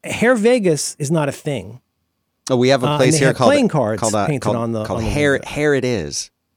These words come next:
Speaker 1: Oh, you know, I had a fives about this. I'm bummed that you don't have ads 'cause I usually <laughs> use that time to go and find things. I will find this.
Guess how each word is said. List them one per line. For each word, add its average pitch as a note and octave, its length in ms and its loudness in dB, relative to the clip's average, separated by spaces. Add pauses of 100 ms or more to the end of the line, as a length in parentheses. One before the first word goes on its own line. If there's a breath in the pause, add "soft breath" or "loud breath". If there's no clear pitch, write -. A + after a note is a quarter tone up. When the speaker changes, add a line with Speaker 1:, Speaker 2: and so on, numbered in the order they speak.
(880)
Speaker 1:
Oh, D4+ 840 4
you C#4 100 2
know, G#4+ 160 2
I G#4+ 40 0
had G4 140 0
a - 40 0
fives D#3 520 -2
about G#2 380 -8
this. - 440 -10 (640)
I'm F3 80 -2
bummed F#4 320 2
that D#4+ 60 0
you A#3+ 100 4
don't A#3+ 180 4
have A3 200 2
ads B3 240 2
'cause F3+ 160 -2
I F#3+ 40 2
usually B3+ 340 2
<laughs> - 40 -4
use A3 240 4
that - 240 -2
time F3+ 580 -2 (340 loud breath)
to F#3+ 100 -4
go E3+ 500 2
and D3+ 340 -4
find G#3+ 460 -2
things. A2+ 440 -6
I D#3+ 80 -2
will E3 120 2
find C#3 380 -2
this. B2+ 280 -6